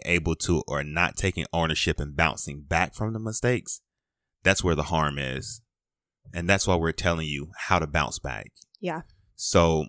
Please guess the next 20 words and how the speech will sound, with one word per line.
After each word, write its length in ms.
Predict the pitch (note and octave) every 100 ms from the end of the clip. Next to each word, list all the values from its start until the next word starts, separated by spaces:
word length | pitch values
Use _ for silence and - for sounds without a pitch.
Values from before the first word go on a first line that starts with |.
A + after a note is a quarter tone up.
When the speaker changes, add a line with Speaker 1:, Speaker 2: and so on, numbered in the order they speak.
| F2
Speaker 1:
mistakes 480 | F2+ - A#2 B2
are 80 | C#3+
not 160 | B2+ A#2+
a 40 |
bad 340 | G#2 F#2 E2+ -
thing. 340 | C2+ G1+ - _ _ _
Mistakes 680 | F2+ F2 - F#2+ F#2+ - -
help 220 | - F2+
you 120 | - D#2+
grow. 420 | F2+ E2+ E2+ G#2 - -
They 120 | E2
help 140 | E2+
Speaker 2:
Yeah. 100 | F2
Speaker 1:
you 100 | F2+
learn. 480 | F2 E2+ E2 E2+ E2+ - _ -
They 80 | D#2+
help 180 | F2
you 80 | E2+
move 220 | E2 E2+
forward. 440 | - F#2 F2+ F#2+